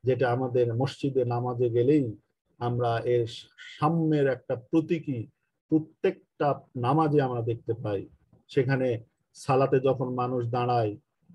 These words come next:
তখন ডিসি, এসপি তার সাথে একজন চৌকিদারও দাঁড়াতে পারে একই কাতারে, সেখানে তাকে সেখান থেকে সরে দেওয়ার কোনো সুযোগ নেই।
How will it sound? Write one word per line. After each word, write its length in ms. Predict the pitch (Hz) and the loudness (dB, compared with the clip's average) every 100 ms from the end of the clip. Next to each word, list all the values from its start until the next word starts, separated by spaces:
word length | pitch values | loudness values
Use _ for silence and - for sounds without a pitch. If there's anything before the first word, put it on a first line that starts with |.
| - | -4
তখন 360 | 127 123 123 117 | -4 -2 -4 0
ডিসি, 420 | 131 120 131 127 | -2 -2 -2 0
এসপি 480 | 123 - 131 120 113 | 0 -4 -6 -4 -4
তার 140 | 117 113 | -4 -4
সাথে 580 | - 120 131 123 110 - | -6 -4 0 2 2 0
একজন 480 | 117 113 123 117 | -4 0 2 2
চৌকিদারও 640 | 110 147 139 127 127 135 175 | 2 2 2 0 -2 0 0
দাঁড়াতে 360 | 131 113 - | -2 -2 -6
পারে 320 | - 104 - - _ _ - | -10 -10 -10 -12 _ _ -4
একই 260 | 123 120 202 | -4 -2 0
কাতারে, 480 | 139 113 101 - - | 0 0 -2 -4 -2
সেখানে 500 | 127 120 123 120 98 _ _ _ | -4 -2 -2 -2 -4 _ _ _
তাকে 220 | 127 123 | -2 0
সেখান 340 | 135 135 143 135 | 4 4 4 0
থেকে 200 | 127 120 | 0 -2
সরে 260 | 127 127 | 2 2
দেওয়ার 220 | 123 117 110 | 4 2 0
কোনো 180 | 110 | -6
সুযোগ 300 | 104 113 110 107 | -6 -4 -4 -6
নেই। 220 | 104 98 | -12 -14